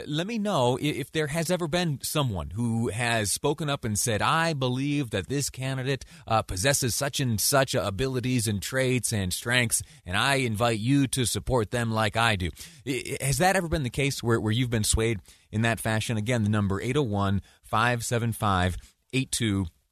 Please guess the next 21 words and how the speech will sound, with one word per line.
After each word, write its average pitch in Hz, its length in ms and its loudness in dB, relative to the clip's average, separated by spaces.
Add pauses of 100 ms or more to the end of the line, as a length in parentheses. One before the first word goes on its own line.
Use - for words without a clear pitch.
(520)
five 98 320 0
five. 85 440 -4
The, - 120 -4
the 131 140 -4
reason 160 400 -2 (540)
that 131 160 4
question 131 520 2
jumps 117 360 4
to - 160 -4
mind 107 500 2
here 101 480 2
the, 92 320 0
this 90 260 -2
morning 117 440 2 (240)
is 127 320 2
because 123 400 0
a-, 113 200 -2
about 180 360 -2
three 185 600 0
hours 104 380 2
ago, 82 420 -2